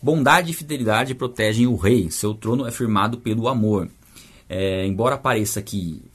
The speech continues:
o que mantém o trono de um rei é um exército poderoso, não, é a bondade e fidelidade. Por quê? Porque ele é protegido por Deus, não por homens.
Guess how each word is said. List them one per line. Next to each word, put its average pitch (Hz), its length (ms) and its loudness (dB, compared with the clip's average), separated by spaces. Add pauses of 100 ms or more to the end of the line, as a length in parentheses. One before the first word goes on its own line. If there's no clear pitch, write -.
(280)
o - 60 -10
que - 180 -6
mantém 104 600 0
o 87 80 -2
trono 101 340 -2
de 90 120 -6
um 92 80 -6
rei 95 260 0
é - 20 -4
um 92 140 -4
exército 92 640 -4
poderoso, 98 520 -4
não, 107 280 -2
é - 40 -10
a 95 60 -4
bondade 101 500 -2
e 113 40 -10
fidelidade. 107 760 -4
Por 107 120 -4
quê? 85 240 -8
Porque 92 200 -10
ele 95 180 -4
é - 20 -6
protegido 92 400 -8
por 104 160 -8
Deus, 92 340 -6 (260)
não 87 220 -8
por 101 160 -8
homens. 95 400 -10